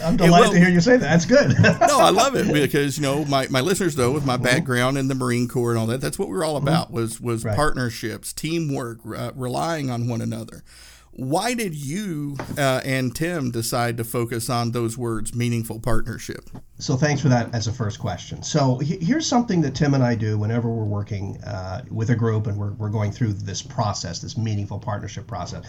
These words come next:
Speaker 2: One of the first things we do as an intentional icebreaker is we divide the group in half, and half the group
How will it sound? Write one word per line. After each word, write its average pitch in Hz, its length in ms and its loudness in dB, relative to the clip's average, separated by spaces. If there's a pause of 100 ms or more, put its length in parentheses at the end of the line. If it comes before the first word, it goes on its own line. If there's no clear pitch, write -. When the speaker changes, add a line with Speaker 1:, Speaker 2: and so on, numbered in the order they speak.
(280)
Speaker 2:
One 151 120 4
of 160 40 4
the 156 80 2
first 151 260 2
things 135 180 2
we 120 120 0
do 110 180 0
as 104 160 -2
an 107 60 -2
intentional 104 500 -2
icebreaker 98 480 -6
is 98 140 -8
we 104 80 -6
divide 120 320 0
the 117 60 -2
group 110 220 -2
in 101 80 -6
half, 101 320 -4
and 104 80 -6
half 131 220 0
the 131 80 0
group 107 340 -4